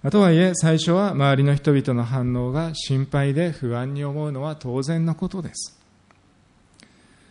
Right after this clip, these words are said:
だからこそ、イエスは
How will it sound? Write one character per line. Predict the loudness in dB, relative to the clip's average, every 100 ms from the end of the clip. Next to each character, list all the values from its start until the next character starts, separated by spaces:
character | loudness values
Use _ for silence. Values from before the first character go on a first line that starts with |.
| _ _ _ _ -2
だ | 0
か | 2
ら | 2
こ | 2 0
そ、 | 0 -2 -2 -12 _ _ _ _ _ _ _ -4
イ |
エ | -2
ス | -2 -6
は | -2 -2 -4